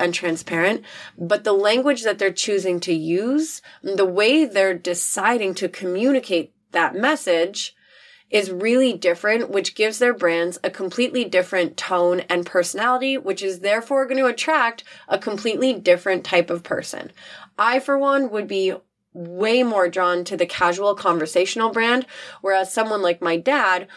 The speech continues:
would be way more drawn to the informational and educational brand.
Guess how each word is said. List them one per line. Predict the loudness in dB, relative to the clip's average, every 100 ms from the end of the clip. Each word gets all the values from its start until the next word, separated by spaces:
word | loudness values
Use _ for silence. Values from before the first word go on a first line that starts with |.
| -6
would | -2 0
be | 0
way | 2 2 2
more | 2 0
drawn | 2 2 2 -2 -6 -10
to | -2 0 2 0
the | 0 -2 0
informational | -2 0 -2 0 0 0 0 0 0
and | -2 0
educational | 0 -2 -2 -2 -2 -2 -4
brand. | -4 -8 -8